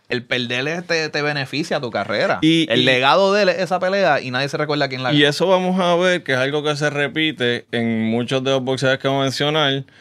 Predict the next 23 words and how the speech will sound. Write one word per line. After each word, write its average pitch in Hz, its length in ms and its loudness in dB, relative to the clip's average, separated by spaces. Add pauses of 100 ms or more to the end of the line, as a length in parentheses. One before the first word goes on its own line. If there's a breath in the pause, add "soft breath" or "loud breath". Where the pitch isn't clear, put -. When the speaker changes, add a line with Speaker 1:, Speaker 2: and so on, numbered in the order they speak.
(180 soft breath)
Speaker 2:
Este, 120 360 -2
ya 123 180 4
ve-, 131 420 2
fuimos 156 300 4
con 160 180 2
Wilfredo 143 460 4
Gómez. 113 320 0
Ahora 127 260 4
Speaker 1:
Hay 147 80 6
Speaker 2:
voy 156 120 6
Speaker 1:
otro. 160 120 4 (180)
Speaker 2:
uno 135 60 -2
de 147 80 2
acá, 117 360 0
más, 135 500 2
más 135 160 0
reciente. 123 680 0 (260 loud breath)
Miguel 131 420 4
Cotto, 117 360 4
Miguel 113 260 2
Speaker 1:
Miguel 117 40 4
Speaker 2:
Ángel 135 280 2
Speaker 1:
Cotto, 156 80 -2